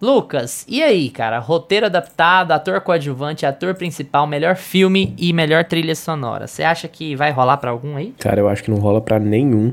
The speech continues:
Speaker 2: apesar de eu gostar demais de ver o Sterling K. Brown disputando isso daqui, cara.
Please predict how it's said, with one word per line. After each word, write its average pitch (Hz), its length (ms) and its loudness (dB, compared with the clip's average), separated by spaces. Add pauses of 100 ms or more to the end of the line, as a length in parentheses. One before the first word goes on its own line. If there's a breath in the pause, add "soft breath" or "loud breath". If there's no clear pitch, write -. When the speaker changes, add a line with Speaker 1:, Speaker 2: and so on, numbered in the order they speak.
(120)
Speaker 2:
apesar 113 340 0
de 123 120 0
eu 131 220 -2 (360)
gostar 127 380 0
demais 156 460 2
de 131 60 -2
ver 127 100 0
o - 20 4
Sterling 120 320 0
K. 117 140 2
Brown 104 420 2
disputando 110 580 0
isso - 160 -2
daqui, 110 280 0
cara. 113 280 0